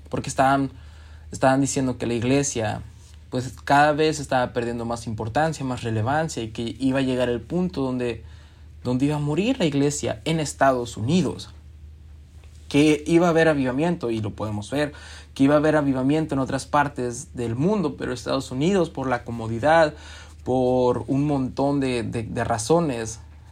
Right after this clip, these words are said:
como que poco a poco se estaba apagando esa llama y que iba a llegar el punto donde a lo mejor se iba a extinguir, iba a morir, iba a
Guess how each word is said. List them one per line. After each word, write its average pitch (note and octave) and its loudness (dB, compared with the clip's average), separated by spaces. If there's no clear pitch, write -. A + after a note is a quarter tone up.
como C3 -4
que B2+ -4
poco C#3+ 4
a D3 -6
poco D3 2
se A#2 -8
estaba A#2+ 0
apagando A#2 -2
esa A2+ -4
llama C#3+ 0
y B2 -6
que - -8
iba B2+ -2
a C3+ 0
llegar B2 0
el B2 -2
punto B2+ -4
donde A#2+ -2
a G#2+ -2
lo G#2+ -4
mejor A2 -2
se A2 -6
iba A2 0
a A2 -2
extinguir, F3+ 0
iba C3 2
a - 2
morir, D#3+ 2
iba C#3 4
a A#2 -6